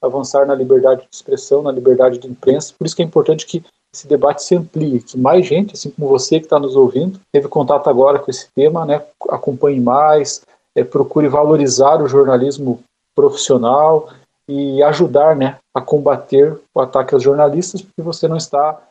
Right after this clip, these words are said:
defendendo os jornalistas, você está defendendo uma instituição democrática fundamental para que você, né, viva numa cidade, num estado, num país melhor. Então, muito obrigado pela oportunidade, espero ter contribuído e foi um prazer também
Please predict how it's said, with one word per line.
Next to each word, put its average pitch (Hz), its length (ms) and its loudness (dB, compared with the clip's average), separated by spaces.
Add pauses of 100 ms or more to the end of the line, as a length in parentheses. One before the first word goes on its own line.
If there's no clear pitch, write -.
(240)
defendendo 147 760 -4
os 175 160 4
jornalistas, 156 580 -2
você - 140 -20
está 135 160 0
defendendo 131 420 0
uma 143 140 -6
instituição 143 640 -12
democrática 135 760 -6
fundamental 143 880 -2 (300)
para 135 100 -2
que - 140 -10
você, 180 480 2
né, 185 160 2
viva 151 320 -2
numa 135 140 -6
cidade, 139 720 0
num 135 100 -6
estado, 135 400 -4
num 139 120 -10
país 135 300 -4
melhor. 127 300 -4 (260)
Então, 143 140 -2
muito 147 140 0
obrigado 151 400 2
pela 160 120 4
oportunidade, 143 760 0
espero 147 260 0
ter 151 120 -6
contribuído 143 580 -2
e 131 40 -10
foi - 140 0
um 165 40 -6
prazer - 380 2
também 139 300 -2